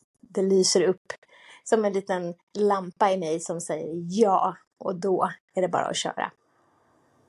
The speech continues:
Jag tror att det är där jag vill börja nu.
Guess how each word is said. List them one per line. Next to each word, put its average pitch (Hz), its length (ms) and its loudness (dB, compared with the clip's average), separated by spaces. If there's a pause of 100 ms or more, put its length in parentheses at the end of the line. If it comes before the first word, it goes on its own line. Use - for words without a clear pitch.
(4000)
Jag 311 140 0
tror 349 200 4
att 330 120 4
det 247 80 6
är 220 60 4
där 202 160 6
jag 185 240 2
vill 180 340 0 (160)
börja 208 600 4 (440)
nu. 202 460 4